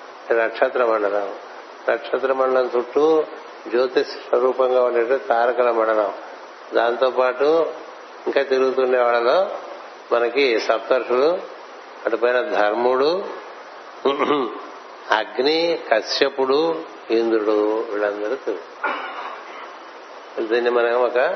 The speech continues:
విష్ణు చక్రంగా చెప్పుకుంటూ ఉంటాం.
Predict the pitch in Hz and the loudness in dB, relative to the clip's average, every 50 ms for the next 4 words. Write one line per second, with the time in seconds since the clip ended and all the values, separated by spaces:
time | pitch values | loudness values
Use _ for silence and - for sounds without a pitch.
0 | - - - - - - - - - - - - - - - - - - - - | -4 -8 -12 -14 -16 -16 -18 -18 -18 -18 -18 -18 -18 -18 -20 -20 -20 -20 -20 -18
1 | - - - - - - - - - - - - - - - - 113 - - - | -18 -18 -18 -18 -18 -18 -18 -18 -18 -18 -18 -18 -18 -16 -8 -8 -8 -6 -2 -2
2 | 139 127 139 127 113 123 123 120 123 131 131 - 127 113 - - 120 127 123 123 | 0 0 0 0 2 0 0 2 2 2 2 2 0 0 0 0 0 0 0 2
3 | 127 127 120 113 113 117 113 | 2 2 2 4 4 2 2